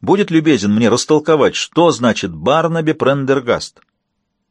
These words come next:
«А это его имя. Барнаби Прендергаст», пояснил аналитик. «Серьезно? Это мы его так окрестили? Вообще-то не надо, не говорите, мне плевать. И что он сказал?» «Сначала».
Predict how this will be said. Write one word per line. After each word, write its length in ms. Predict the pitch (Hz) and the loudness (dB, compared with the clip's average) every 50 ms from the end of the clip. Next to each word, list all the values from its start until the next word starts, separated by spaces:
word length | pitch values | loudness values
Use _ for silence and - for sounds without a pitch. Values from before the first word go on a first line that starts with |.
| _ _ _ _ _ _ _ _ _ _ - | _ _ _ _ _ _ _ _ _ _ -10
«А 140 | - 104 | -4 -2
это 160 | 107 107 - 143 | -2 -2 -2 -4
его 160 | 151 175 190 | -2 -2 -2
имя. 320 | 185 151 107 78 69 - _ _ _ _ _ | -2 -4 -6 -8 -10 -14 _ _ _ _ _
Барнаби 480 | - 87 101 135 160 180 175 170 160 160 | -6 -2 0 0 0 0 -4 -4 -6 -6
Прендергаст», 680 | 151 - 123 139 156 139 117 92 87 101 110 113 - _ _ _ _ | -6 -4 -6 -4 -2 -2 -2 0 0 0 0 0 -4 _ _ _ _
пояснил 440 | - 92 101 98 - 104 98 92 - | -6 -6 -6 -6 -6 -6 -6 -6 -6
аналитик. 440 | - 98 101 95 90 85 80 - - - _ _ _ _ _ _ _ _ _ _ _ _ _ _ _ _ _ _ _ _ | -6 -4 -4 -4 -4 -6 -8 -12 -18 -20 _ _ _ _ _ _ _ _ _ _ _ _ _ _ _ _ _ _ _ _
«Серьезно? 800 | _ - - - - 104 113 120 131 180 214 208 190 170 143 120 - _ _ _ _ _ _ _ _ _ _ _ _ _ _ _ _ _ _ _ _ _ _ | _ -16 -14 -10 -8 -6 -6 -4 -4 -4 -4 -4 -4 -8 -10 -12 -16 _ _ _ _ _ _ _ _ _ _ _ _ _ _ _ _ _ _ _ _ _ _
Это 180 | - 104 - | -10 -6 -2
мы 100 | 127 139 | 0 0
его 140 | 156 147 147 | 2 0 2
так 200 | 151 156 143 - | 0 0 -2 -2
окрестили? 640 | 139 127 - 139 131 - - - 170 160 131 104 - _ _ _ _ _ _ _ _ _ _ _ _ _ _ | -2 -2 -2 -4 -4 -6 -8 -8 -4 -4 -4 -6 -6 _ _ _ _ _ _ _ _ _ _ _ _ _ _
Вообще-то 360 | - - - - - 170 - 123 | -20 -20 -18 -16 -12 -8 -4 -2
не 120 | 123 135 | -2 0
надо, 560 | 135 143 156 156 127 87 92 80 71 69 - - | 0 2 2 0 2 0 0 -2 -2 -4 -10 -12
не 220 | - - 110 120 120 | -8 -4 -2 0 0
говорите, 360 | 110 117 123 139 151 - - | 2 2 2 2 0 -2 -2
мне 140 | 92 104 113 | -2 -2 -2
плевать. 380 | - - 127 143 156 143 107 - | -2 -2 -2 0 0 0 -2 -2
И 60 | - | -6
что 200 | 117 - - 185 | -8 -4 -2 -2
он 80 | 185 170 | -2 -2
сказал?» 400 | - - 160 147 143 143 135 - _ _ _ _ _ _ _ _ | 0 -2 0 0 2 0 -2 -4 _ _ _ _ _ _ _ _
«Сначала». 580 | _ - - 127 139 135 - 107 85 73 71 - | _ -4 -2 -2 -2 0 0 0 0 -2 -4 -8